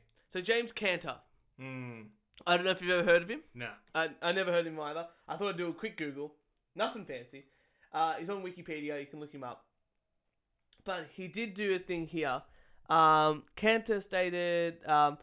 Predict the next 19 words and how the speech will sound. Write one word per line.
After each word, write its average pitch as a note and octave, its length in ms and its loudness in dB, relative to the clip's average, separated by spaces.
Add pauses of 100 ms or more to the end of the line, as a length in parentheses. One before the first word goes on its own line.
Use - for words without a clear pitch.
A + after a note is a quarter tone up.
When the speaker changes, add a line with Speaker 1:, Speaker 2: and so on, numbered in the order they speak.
(200)
Speaker 1:
that F3+ 160 4
is F#3 100 0
his F#3+ 100 2
experience. E3+ 300 -4
Pedophiles A3 320 4
who G3 60 -4
commit F3+ 260 -6
sexual G3+ 240 -2
offences F3+ 280 -4
against E3 300 -4
children D#3+ 320 -2
do F#3+ 160 -2
so G3+ 180 0
when F3 140 0
they E3+ 140 4
feel E3+ 260 -4
the D#3+ 60 -2
most D#3 220 -2
desperate E3 500 -2